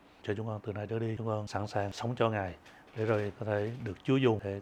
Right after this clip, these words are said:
tiếp tục phát triển vương quốc của Chúa trên thế gian này, đặc biệt cho những người đang bị hư mất trên đất nước Việt Nam của chúng con.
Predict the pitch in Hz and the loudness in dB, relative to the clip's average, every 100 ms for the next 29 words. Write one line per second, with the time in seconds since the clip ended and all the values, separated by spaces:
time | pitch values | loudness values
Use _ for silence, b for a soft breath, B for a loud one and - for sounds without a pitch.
0 | - 123 101 95 123 120 101 101 110 120 | -4 -2 -2 2 0 2 0 0 0 0
1 | 117 120 107 110 117 107 113 110 104 98 | 0 -2 -2 0 0 -2 -2 -2 -4 -6
2 | 95 110 107 104 98 - B B B B | -8 -6 -4 -2 -4 -6 B B B B
3 | 120 104 104 110 98 110 98 110 110 117 | -4 -2 -2 -2 -2 -2 -2 -2 0 -2
4 | 113 110 120 117 113 107 113 101 - 113 | -2 0 2 2 2 0 0 -2 -4 -2
5 | 113 | 0